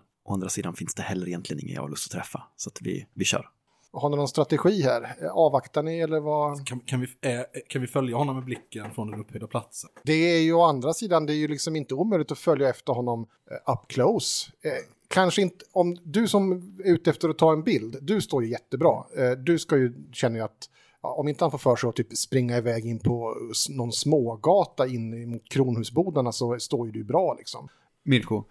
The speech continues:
Speaker 4: du, eh, alltså alla såna black metal-killar är jävla fence walkers. Du passar ju in här som en hand i en handske. Kan inte du bara följa efter och, och se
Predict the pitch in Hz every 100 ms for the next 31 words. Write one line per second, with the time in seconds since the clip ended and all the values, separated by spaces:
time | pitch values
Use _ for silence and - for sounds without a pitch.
0 | _ - 120 147 143 147 143 139 127 _
1 | - 135 131 139 139 135 147 139 135 131
2 | 127 135 104 98 107 113 107 - 98 101
3 | 98 107 - - 101 104 107 - 113 -
4 | 123 - 135 - 123 113 107 101 - 104
5 | 101 - - 139 127 110 117 110 - 113
6 | 131 127 143 123 107 92 - 107 87 -
7 | - 110 104 98 98 92 - 98 - 107
8 | 92